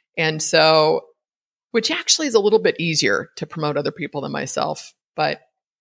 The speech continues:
so I'm excited because I feel like I've genuinely connected with some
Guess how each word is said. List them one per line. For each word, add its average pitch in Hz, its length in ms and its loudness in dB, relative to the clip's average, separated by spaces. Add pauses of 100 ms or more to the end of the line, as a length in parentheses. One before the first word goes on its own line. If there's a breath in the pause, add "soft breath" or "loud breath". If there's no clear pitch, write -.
(140)
so 156 460 -4 (680)
I'm 254 220 -4
excited 143 640 0
because 151 240 -8
I 156 100 4
feel 165 160 0
like 156 140 2
I've 147 180 0
genuinely 135 440 -2
connected 120 420 -10
with 135 100 -10
some 131 240 -10